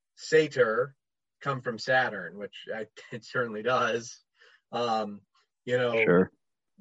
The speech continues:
Speaker 1: I read old Sa-, I, I do have a master's degree in religion.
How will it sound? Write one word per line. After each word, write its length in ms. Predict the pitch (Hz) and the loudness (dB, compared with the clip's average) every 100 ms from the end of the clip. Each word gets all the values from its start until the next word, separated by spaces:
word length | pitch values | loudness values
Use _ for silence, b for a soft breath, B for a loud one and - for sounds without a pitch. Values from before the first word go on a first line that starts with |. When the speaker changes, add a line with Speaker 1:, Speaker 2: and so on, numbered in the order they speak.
| - _ _ - | -20 _ _ -10
Speaker 1:
I 280 | - 147 147 | 0 2 2
read 420 | 127 127 156 139 | 0 -2 0 2
old 240 | 135 131 - | 4 2 2
Sa-, 240 | 120 127 | 0 2
I, 220 | 151 165 | 4 4
I 160 | 160 160 | 4 2
do 160 | 165 202 | 2 4
have 240 | 175 139 | 6 4
a 160 | 135 127 | 0 -2
master's 680 | 127 135 143 - 131 113 - | -2 -2 -2 -4 -6 -6 -12
degree 640 | 110 110 117 113 107 101 | -12 -8 -8 -6 -8 -8
in 280 | 107 101 95 | -10 -12 -12
religion. 640 | 107 107 107 101 101 98 | -8 -6 -6 -8 -10 -12